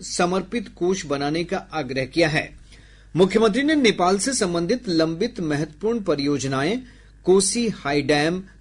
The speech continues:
कमला डैम और बागमती डैम के सर्वेक्षण तथा डीपीआर कार्य में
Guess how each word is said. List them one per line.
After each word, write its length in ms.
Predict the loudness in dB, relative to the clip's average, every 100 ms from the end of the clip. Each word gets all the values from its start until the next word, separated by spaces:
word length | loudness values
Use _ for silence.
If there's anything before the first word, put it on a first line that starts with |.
| -6
कमला 340 | -2 0 0
डैम 360 | 0 -2 -2 -4
और 180 | -4 -6
बागमती 580 | -4 -4 -2 -4 -2 -4
डैम 280 | -2 -4 -4
के 200 | -2 -4
सर्वेक्षण 680 | -2 -6 -2 -4 -2 -2 -2 -6 -14 -4
तथा 260 | -4 -2 -2
डीपीआर 680 | -4 -4 -6 -4 -4 -2 -2
कार्य 320 | -2 -2 0
में 160 | -2